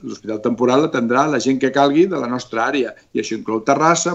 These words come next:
pot incloure Mollet, pot incloure Granollers, en funció de les necessitats que hi hagi. D'entrada,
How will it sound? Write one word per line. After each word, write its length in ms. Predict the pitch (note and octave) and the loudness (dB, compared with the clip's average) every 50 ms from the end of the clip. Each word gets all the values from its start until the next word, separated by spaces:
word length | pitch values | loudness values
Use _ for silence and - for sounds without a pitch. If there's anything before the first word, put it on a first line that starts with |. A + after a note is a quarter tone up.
| F3 | -6
pot 160 | - B2 - A#2+ | -8 -8 -8 -10
incloure 400 | A2 G#2+ - A2 G#2+ G#2+ A2+ A#2 | -12 -10 -10 -8 -8 -6 -6 -6
Mollet, 460 | A#2+ A#2+ B2+ D3 E3 E3+ E3+ E3+ F3 | -4 -2 -2 -2 0 0 -2 -4 -6
pot 160 | C3 G#2 A#2+ | -8 -10 -10
incloure 320 | A2 G#2+ - A2+ A2+ A2+ A2 | -10 -8 -6 -6 -4 -4 -4
Granollers, 560 | A#2 A#2+ A#2+ B2 B2+ C#3 D#3 F3 F#3 F3+ E3 | -4 -4 -2 0 2 4 4 4 4 2 -2
en 80 | B2 - | -4 -4
funció 540 | - B2 A#2+ - - - C#3 D3 C#3+ - - - - _ - D3 | -6 -6 -6 -4 -2 0 0 0 0 -2 -6 -14 -20 _ -2 2
de 80 | C#3+ | 2
les 160 | C#3 C3 A2 | 2 2 2
necessitats 640 | C3 B2 - - A#2 - A#2 G#2+ - - A#2 A#2 - | 0 -2 -2 -4 -6 -6 -6 -6 -6 -6 -6 -4 -4
que 140 | - A2+ G#2 | -4 -4 -4
hi 80 | F#2+ F2+ | -4 -4
hagi. 240 | E2+ E2+ F2 E2+ - _ _ _ _ - | -6 -8 -8 -8 -10 _ _ _ _ 0
D'entrada, 640 | C3 C3 C3+ B2+ - C#3+ D3 D3 D3+ G3 A3+ - | 2 2 2 4 6 6 6 6 6 4 2 0